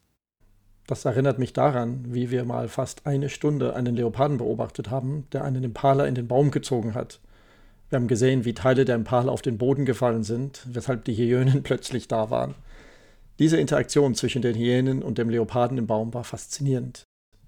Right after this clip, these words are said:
Wir konnten die Enttäuschung im Gesicht des Leoparden sehen, weil er einen Teil an diese Tiere verloren hatte. Also ja, ich denke, du hast recht, man sollte diese Ruhe nicht vergessen.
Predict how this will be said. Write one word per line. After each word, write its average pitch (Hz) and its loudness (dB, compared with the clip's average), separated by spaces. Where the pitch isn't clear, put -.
Wir 123 -2
konnten 135 0
die 120 -2
Enttäuschung 139 2
im 131 -4
Gesicht 131 -2
des 127 -2
Leoparden 120 0
sehen, 113 0
weil 120 -4
er 117 -8
einen 127 -4
Teil 135 2
an 120 -2
diese 120 -6
Tiere 127 -2
verloren 147 -2
hatte. 113 -8
Also 135 4
ja, 147 6
ich 139 -2
denke, 135 2
du 131 4
hast 127 2
recht, - 0
man 123 -2
sollte 123 -2
diese 120 0
Ruhe 120 2
nicht 123 -2
vergessen. 120 -8